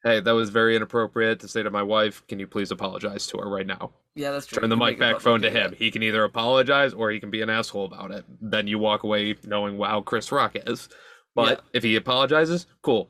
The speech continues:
Speaker 1: Turn back around, end of the joke, moves on. It's still
Speaker 2: Exactly.
Speaker 1: slightly awkward, but you don't have Denzel Washington and fucking, uh, Tyler Perry holding back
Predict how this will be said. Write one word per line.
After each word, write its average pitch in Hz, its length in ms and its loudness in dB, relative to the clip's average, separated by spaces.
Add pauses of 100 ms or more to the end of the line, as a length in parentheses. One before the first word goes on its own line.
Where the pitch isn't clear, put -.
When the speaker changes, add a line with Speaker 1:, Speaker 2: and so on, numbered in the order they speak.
Speaker 1:
Turn 107 180 0
back 107 180 2
around, 135 280 2 (100)
end 110 160 -2
of 107 60 -6
the 113 80 -6
joke, 117 400 0 (360)
moves 110 260 0
on. 110 260 -2 (760)
It's 113 280 0
still 123 260 6
Speaker 2:
Exactly. 110 140 -4
Speaker 1:
slightly 156 340 2
awkward, 147 460 2
but 127 120 -2
you 120 100 -2
don't 117 200 0
have 117 220 0
Denzel 113 340 0
Washington 110 840 -2
and 101 320 -4
fucking, 101 600 -2 (420)
uh, 92 460 -4 (240)
Tyler 107 300 2
Perry 104 400 2
holding 101 380 -4
back 101 280 -2